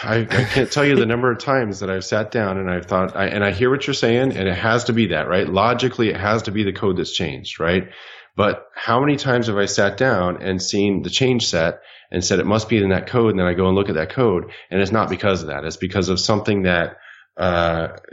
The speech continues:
Speaker 1: is, is completely outside of that. And of course, that would indicate that there's something else wrong in the process.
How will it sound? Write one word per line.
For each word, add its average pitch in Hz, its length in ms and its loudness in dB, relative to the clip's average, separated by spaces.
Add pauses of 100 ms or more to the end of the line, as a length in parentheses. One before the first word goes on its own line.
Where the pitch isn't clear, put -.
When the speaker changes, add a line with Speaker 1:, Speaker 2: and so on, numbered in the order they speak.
(100)
Speaker 1:
is, 98 260 0
is 92 200 0
completely 95 440 2
outside 92 300 2
of 90 80 2
that. 87 100 2
And 110 80 2
of 110 100 0
course, 131 260 0
that 110 180 0
would 104 200 -4
indicate 110 600 0
that 82 100 -10
there's 90 220 -2
something 92 340 -2
else 90 240 0
wrong 85 220 0
in 82 60 -4
the 82 60 -4
process. 82 800 -2